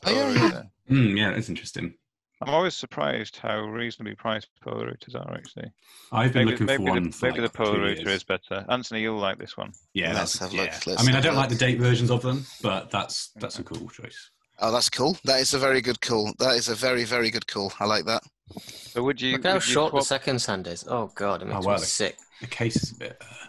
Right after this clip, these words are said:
Speaker 4: What is
Speaker 1: Oh, I
Speaker 4: that?
Speaker 1: like this. I like this.
Speaker 4: Yeah, the Polar Router is cool, but look at
Speaker 2: That,
Speaker 4: that
Speaker 2: there might
Speaker 4: second
Speaker 2: be
Speaker 4: hand.
Speaker 2: some aftermarket bits, uh,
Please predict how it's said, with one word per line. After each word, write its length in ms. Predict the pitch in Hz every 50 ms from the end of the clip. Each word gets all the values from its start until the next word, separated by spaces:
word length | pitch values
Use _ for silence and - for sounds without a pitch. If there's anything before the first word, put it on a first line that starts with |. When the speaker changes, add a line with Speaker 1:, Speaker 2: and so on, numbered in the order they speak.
| - _ _ _ _ _ _ _ _ - - - - - - - - _ _ _ -
Speaker 4:
What 180 | 135 131 -
is 140 | 101 - -
Speaker 1:
Oh, 40 | 196
I 40 | - 240 196
Speaker 4:
that? 80 | 165
Speaker 1:
like 160 | 160 226 277 208
this. 280 | - - - - - - -
I 40 | 135
like 160 | 156 220 -
this. 380 | - 127 - - - - - - _ _ _ _ _ -
Speaker 4:
Yeah, 300 | 117 98 98 101 104 - _ _ -
the 60 | - 123
Polar 200 | 180 185 175 147
Router 120 | 123 -
is 100 | 104 -
cool, 220 | - 117 104 95 87
but 180 | - 85 - - _ _ - - _ _ _ -
look 140 | 143 156 -
at 40 | -
Speaker 2:
That, 100 | 117 131
Speaker 4:
that 80 | - -
Speaker 2:
there 80 | - 139
might 160 | 143 147 147
Speaker 4:
second 180 | - - 92 87
Speaker 2:
be 120 | 123 123
Speaker 4:
hand. 100 | 127 - - -
Speaker 2:
some 100 | 117 117
aftermarket 340 | 113 113 110 - - - -
bits, 280 | 117 113 - - -
uh, 140 | 117 120